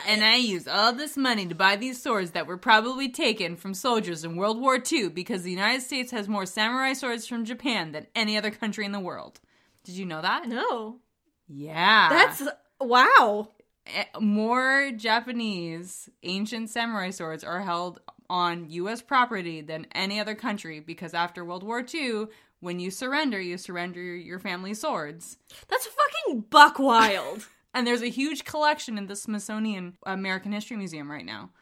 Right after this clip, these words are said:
Speaker 1: or when I went.
Speaker 2: And they just, like, fuse them all together into a piece of metal art that says, like, "Don't fucking try us"?
Speaker 1: And <laughs> no, it's a, it's actually,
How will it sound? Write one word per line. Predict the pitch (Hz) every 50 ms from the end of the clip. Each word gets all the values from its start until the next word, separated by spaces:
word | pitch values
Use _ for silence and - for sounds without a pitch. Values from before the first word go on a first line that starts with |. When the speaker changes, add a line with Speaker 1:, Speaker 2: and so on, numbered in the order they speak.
| _ _ _ _ -
Speaker 1:
or | 175 170 160
when | 165 165 165
I | 165 160
went. | 156 160 247
Speaker 2:
And | 247 262
they | 269 262
just, | 214 320 294 -
like, | 285 262 254 -
fuse | - 285 285 285 247
them | 240 247 247
all | 254 254
together | 233 240 214 226 220 220 240 247
into | 233 220 220
a | 214
piece | - 240 214 226
of | 220 214
metal | 220 214 214 214 202
art | 208 226 220 220
that | 214 -
says, | - 226 214 208
like, | 226 214 208 -
"Don't | 247 247 240 233
fucking | - - 254 220 - 247 226
try | 214 - 240 208 202 208 220 247 285 349
us"? | 392 349 -
Speaker 1:
And | 226 220 - 190 - 679 640 640 605 571 554 - -
<laughs> | - - - - - - - _ -
no, | 285 320 - 330 320 294
it's | 254 233 220
a, | 214 208 - -
it's | 254 247 - 269
actually, | 254 262 262 - 226 208 196